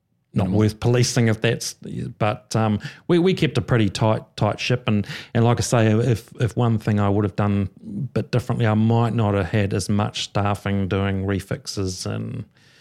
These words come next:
Speaker 1: you know, maybe just using technology more and, and not, you know, we, I was a bit overstaffed on,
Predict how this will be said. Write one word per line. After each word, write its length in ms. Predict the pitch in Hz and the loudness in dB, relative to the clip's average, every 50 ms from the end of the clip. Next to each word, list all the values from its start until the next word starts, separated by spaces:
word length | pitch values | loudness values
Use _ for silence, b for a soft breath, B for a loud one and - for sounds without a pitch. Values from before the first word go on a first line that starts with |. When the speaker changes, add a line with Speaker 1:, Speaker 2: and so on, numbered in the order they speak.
| b b b | b b b
Speaker 1:
you 100 | - 104 | -4 -2
know, 120 | 101 95 95 | -2 -2 0
maybe 300 | 95 107 113 110 95 98 | 0 2 2 0 0 0
just 220 | 92 95 90 - | -2 -2 -2 -2
using 300 | 104 101 95 87 98 92 | -2 -2 0 0 -2 -2
technology 580 | - - 113 - - 107 101 101 95 90 95 92 | -2 -4 -6 -6 -4 -2 0 0 0 0 -2 -2
more 460 | 92 92 98 95 95 95 95 92 92 | -2 -2 -2 -2 -2 -2 -2 -2 -2
and, 320 | 92 92 92 92 92 92 - | -4 -4 -4 -4 -6 -6 -6
and 320 | - 95 92 92 92 95 95 | -6 -4 -4 -4 -2 -2 -2
not, 360 | 98 95 95 92 - - - b b b b b b b b b b b b b _ _ - - - _ _ _ _ _ _ _ | -2 -2 -4 -6 -8 -14 -20 b b b b b b b b b b b b b _ _ -14 -14 -14 _ _ _ _ _ _ _
you 120 | - 107 98 | -2 -2 0
know, 180 | 95 92 92 | 0 0 -2
we, 280 | 85 92 110 107 104 107 - - - | -2 -2 -2 -2 -2 -4 -8 -6 -4
I 120 | 107 101 | -2 0
was 160 | 90 104 90 | 0 0 -2
a 40 | 95 | -2
bit 220 | 87 - 110 - - | -2 -2 -4 -2 0
overstaffed 880 | 123 113 107 110 104 98 92 - - - 104 98 98 95 95 - - 110 | 2 2 2 2 2 0 -2 -4 -4 -2 -2 -2 0 -2 -4 -4 -4 -4
on, 380 | 98 98 95 95 95 92 87 | -2 -2 -2 -2 -2 -4 -6